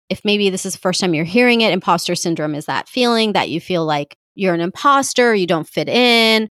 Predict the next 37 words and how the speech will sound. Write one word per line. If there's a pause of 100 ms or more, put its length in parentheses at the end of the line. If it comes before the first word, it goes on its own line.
(120)
or (220)
your
inner
critic
kind
of
makes
you
feel
like,
"Oh,
you
shouldn't
be
here,
you
shouldn't
be
doing
something." (180)
It
shows
up
in
a
multitude
of
ways.
And
I
know
that
it's
a
very
common
theme